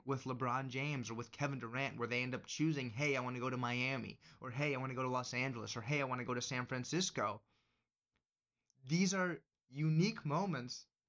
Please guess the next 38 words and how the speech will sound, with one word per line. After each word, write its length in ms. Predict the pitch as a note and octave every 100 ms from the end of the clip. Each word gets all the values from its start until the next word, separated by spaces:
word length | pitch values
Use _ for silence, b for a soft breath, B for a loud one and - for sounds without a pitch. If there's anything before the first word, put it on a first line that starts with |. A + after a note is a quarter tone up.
| _ _
in 160 | C#3+ D3
which 180 | D3 D3+
an 80 | C#3
N 160 | C#3
B 200 | C3+ C3
A 100 | C3+
player, 340 | C3+ C3+ B2+ A#2+
or 200 | B2 C3+
a 60 |
professional 520 | B2+ C#3+ D3+ D3 B2
athlete 380 | B2+ D3+ C#3 A#2
for 80 | A#2+
that 180 | A#2 A2+
matter, 240 | A2+ A2+
actually 380 | A#2 D3 - D#3
has 160 | D3+ C#3+
a 60 |
choice 400 | C3 - E3+ E3
as 100 | C3+
to 120 | - A#2+
where 120 | A#2
they 100 | G#2+
play. 440 | - C3+ G#2+ - B B -
Because 260 | D3+ E3
for 140 | D#3+ D#3
the 140 | C#3+
vast, 440 | B2+ D3+ F3+ E3+
vast 240 | D3+ D#3+ D#3
majority 440 | C#3+ C3+ D3 D3
of 60 | C3
the 60 | B2
time, 380 | C#3+ D3 C#3
these 140 | C#3+ E3+
guys 200 | F3+ F3
have 140 | D#3+
no 320 | D#3+ E3+ A#3+
choice 400 | B3 B2 F2 -
whatsoever. 580 | C3+ C#3 C#3+ C#3+ C#3+ G2